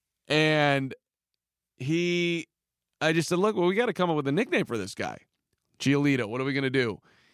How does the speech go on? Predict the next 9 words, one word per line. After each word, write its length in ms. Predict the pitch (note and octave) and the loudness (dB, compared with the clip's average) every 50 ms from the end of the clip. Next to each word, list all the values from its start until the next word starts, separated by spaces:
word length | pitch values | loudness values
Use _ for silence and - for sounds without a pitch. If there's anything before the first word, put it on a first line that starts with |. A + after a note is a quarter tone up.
| _ _ _ _ _ _ - | _ _ _ _ _ _ -6
And 140 | - A#2+ - | -6 -2 0
so 100 | D3+ C#3+ | 2 2
I 80 | C#3+ | 2
came 340 | C#3 - - E3 E3+ E3+ E3 | 2 0 0 0 0 2 2
up 140 | D#3+ D3+ B2+ | 0 0 0
with 380 | B2 C3+ B2+ - - - G#2+ A2+ | -2 -4 -4 -6 -8 -14 -12 -8
G 680 | A2+ A2+ A#2 G3 F#3+ G3+ G#3 G#3+ A3+ A3+ G#3+ E3+ - _ _ _ _ _ _ _ _ _ _ _ _ _ _ - | -4 -2 0 2 2 2 4 2 2 2 0 -2 -6 _ _ _ _ _ _ _ _ _ _ _ _ _ _ 0
Elite 1000 | F3+ F#3 F#3 F#3 F3+ F3+ F#3 F#3 G#3 A3+ A3 F#3+ E3 D3+ C3+ - - - - - _ _ _ _ _ _ _ _ _ _ _ _ _ _ _ _ | 2 4 4 4 4 2 2 2 2 2 2 2 2 0 -4 -6 -12 -18 -18 -18 _ _ _ _ _ _ _ _ _ _ _ _ _ _ _ _
O. 420 | - D3+ D#3 D#3 C#3+ C3 G#2+ E2 | 2 4 4 6 4 2 0 -2